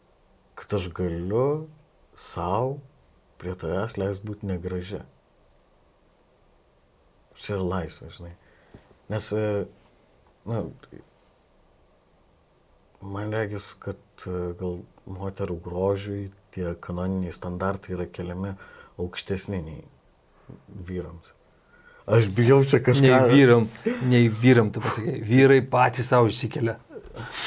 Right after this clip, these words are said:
Speaker 1: Jo, bet aš esu gird-, aptikęs frazę internete, kad iš esmės vyras kaip vyras gražiai aprenk ir bus gražus. Nu,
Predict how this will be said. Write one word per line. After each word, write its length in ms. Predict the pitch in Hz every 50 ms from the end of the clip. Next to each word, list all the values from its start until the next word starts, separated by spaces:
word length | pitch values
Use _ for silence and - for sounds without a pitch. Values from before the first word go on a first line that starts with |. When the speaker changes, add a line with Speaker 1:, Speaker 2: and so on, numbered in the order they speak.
| - -
Speaker 1:
Jo, 220 | 127 131 151 156 147 143
bet 260 | 120 120 135 131 127 156 160 131 131
aš 200 | 139 127 - -
esu 200 | 151 - - 175
gird-, 300 | 180 175 151 127 104 110 120
aptikęs 480 | 117 110 - - 131 120 131 120 101 -
frazę 320 | - 110 110 107 113 123
internete, 480 | 113 101 - 107 101 101 107 120 131 127
kad 200 | 135 120 104 113
iš 120 | 107 -
esmės 320 | - - - 131 120 117 117
vyras 360 | 110 110 131 143 147 143 143 -
kaip 180 | - 113 98 -
vyras 460 | 101 101 123 160 196 196 - - 78
gražiai 480 | - - 139 139 143 135 151 175 170 139
aprenk 360 | 120 123 165 151 170 180 180
ir 100 | 170 160
bus 180 | 156 156 151 151
gražus. 420 | 151 147 147 143 190 196 190 - - - - - - - - - - - - - _
Nu, 580 | - - 110 131 131 143 170 190 208 208 196